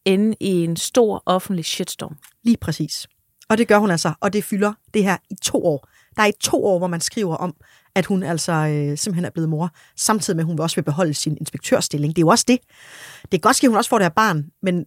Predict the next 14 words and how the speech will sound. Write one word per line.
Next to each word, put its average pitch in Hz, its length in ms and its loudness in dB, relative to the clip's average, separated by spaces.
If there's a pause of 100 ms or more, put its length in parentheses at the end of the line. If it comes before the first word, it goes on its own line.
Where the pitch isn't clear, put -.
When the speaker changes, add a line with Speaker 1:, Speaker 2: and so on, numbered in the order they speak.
Speaker 2:
dem, 220 120 2
der 269 60 6
ligesom 214 160 -2
også 208 120 -6
prøver 214 120 -2
at 208 40 -6
sige, 208 200 -4
"Så 208 120 -6
kan 208 100 -2
du - 20 0
ikke 214 120 -4
være 165 320 2
skoleinspektør 214 600 -2
samtidig." 170 520 -4